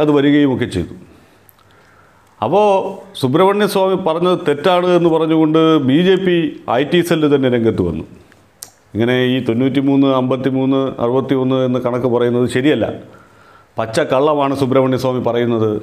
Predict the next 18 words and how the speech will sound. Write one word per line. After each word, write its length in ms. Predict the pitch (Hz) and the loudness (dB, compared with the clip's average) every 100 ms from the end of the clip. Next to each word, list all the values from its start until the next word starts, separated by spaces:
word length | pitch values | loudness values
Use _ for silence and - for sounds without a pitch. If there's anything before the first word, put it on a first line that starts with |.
| 135 | -2
എന്ന് 180 | 120 120 117 113 - - - - | 0 -2 -4 -8 -18 -20 -14 -2
വ്യക്തമാക്കിക്കൊണ്ട് 680 | 113 127 123 113 113 113 120 | -2 0 -4 -4 -2 -2 0
ബി 60 | 117 | 0
ജെ 80 | 123 120 | 0 0
പി 80 | 123 113 | 0 0
ഐ 40 | 131 | 0
ടി 80 | 151 | 0
സെല്ല് 180 | 135 120 117 | 0 0 2
തന്നെ 200 | 104 101 - 92 | 2 -2 -4 -4
രംഗത്ത് 300 | 87 80 80 | -4 -4 -6
വന്നു. 160 | - - - - _ _ - - - - - - _ _ 113 | -10 -14 -20 -20 _ _ -20 -20 -20 -20 -20 -20 _ _ -2
ബി 80 | 113 143 | 0 2
ജെ 80 | 180 | 2
പി 80 | 214 165 | 0 0
ഐ 60 | 175 | 0
ടി 80 | 208 208 | -2 0
സെല്ല് 260 | 226 220 220 214 190 | 2 4 4 4 2
രംഗത്ത് 320 | 190 202 196 | 2 0 2